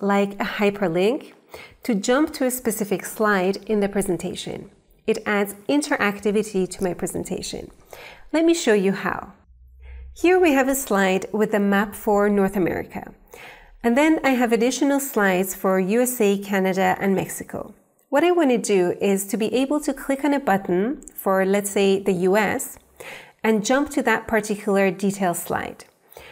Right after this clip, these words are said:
We can use action buttons for that. Just go to Insert,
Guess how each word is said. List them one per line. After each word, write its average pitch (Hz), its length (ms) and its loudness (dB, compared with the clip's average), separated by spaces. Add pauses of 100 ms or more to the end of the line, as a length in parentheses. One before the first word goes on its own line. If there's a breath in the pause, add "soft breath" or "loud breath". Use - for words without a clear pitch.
(180 loud breath)
We 247 240 0
can 254 280 2
use 311 340 2
action 226 360 0
buttons 175 340 -2
for - 140 -6
that. - 340 -8 (200)
Just 226 200 -4
go 233 100 2
to 226 260 -2
Insert, 226 680 0